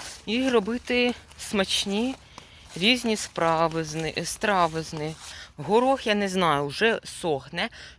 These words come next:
буде відроджуватись, тому що горох відроджується.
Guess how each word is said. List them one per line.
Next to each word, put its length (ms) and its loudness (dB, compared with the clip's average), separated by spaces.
буде 300 2
відроджуватись, 760 -2
тому 260 -4
що 160 0
горох 460 -2
відроджується. 680 -2